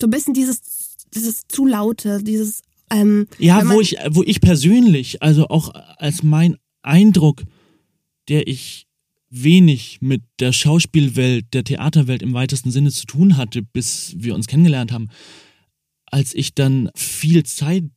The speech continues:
Speaker 2: bei dir, bei euch am Theater auch verbracht hab. Und ich glaube, so geht es vielen, die nichts mit der Theater- oder Schauspielwelt zu tun haben, dass diese Welt per se schon schnell so wirken kann.
Speaker 1: Mhm.
Speaker 2: Irgendwie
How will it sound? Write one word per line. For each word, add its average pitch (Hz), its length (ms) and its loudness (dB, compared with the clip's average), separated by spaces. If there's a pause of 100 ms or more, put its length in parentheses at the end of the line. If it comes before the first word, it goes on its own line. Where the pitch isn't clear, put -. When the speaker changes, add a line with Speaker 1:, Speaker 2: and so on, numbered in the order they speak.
(140)
Speaker 2:
bei 127 260 0 (120)
dir, 156 180 2
bei 139 140 -4
euch 151 220 -4
am 127 100 -6
Theater 170 320 -2
auch - 60 -8
verbracht - 420 -10
hab. 110 100 -10 (560)
Und 135 140 0
ich 127 100 -4
glaube, 135 280 -2
so 123 100 -4
geht - 240 -8
es 113 100 -6
vielen, 143 540 0
die 123 140 -6
nichts 123 400 -2
mit 120 180 -4 (160)
der 120 160 -6
Theater- 123 460 -4
oder 117 140 -4
Schauspielwelt 127 520 -2
zu - 80 -10
tun 170 240 4
haben, 139 180 0 (320)
dass 123 200 -6
diese 120 320 -4
Welt 135 320 -4
per 123 200 2
se 139 340 2 (140)
schon 127 380 -2
schnell 123 460 2
so 110 300 -2
wirken 113 360 0
kann. 98 380 -2 (160)
Speaker 1:
Mhm. 202 260 4
Speaker 2:
Irgendwie 131 640 0